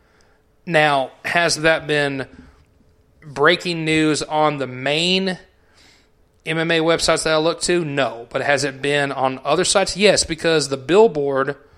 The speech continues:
had already been flashed on the front. I, I, I, whoever that worker was that put that out so quickly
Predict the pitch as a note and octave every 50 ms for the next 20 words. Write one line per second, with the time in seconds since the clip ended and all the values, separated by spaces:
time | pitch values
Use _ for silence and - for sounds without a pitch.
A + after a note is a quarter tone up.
0 | _ _ _ _ _ _ _ _ _ _ _ - E3 E3 E3 E3 D#3+ D#3+ D#3 D3+
1 | C#3 C#3+ C3+ C3 - - D#3+ E3+ F3 F3 E3+ D3+ - - - D3+ D3 C3+ A#2+ -
2 | - D#3+ D#3+ D3+ D3+ D3 - - - C#3+ C3+ C#3 C#3+ C3+ C#3+ D3+ D3+ D3 D3 C#3
3 | D3 E3+ G3 G#3+ A3 G#3 G3+ F#3+ F3 F3+ G3 G#3 G3 - - F#3 F3+ G3 G#3 G#3+
4 | G3+ F3+ C#3+ C3+ C#3 C#3+ C#3 - - F3+ E3 - F3 E3+ E3+ E3+ F3 F3 E3 D#3+
5 | - - E3 D#3+ E3 - - G3+ G#3+ G#3 - C#3 C3+ C3+ C3 C3+ C#3+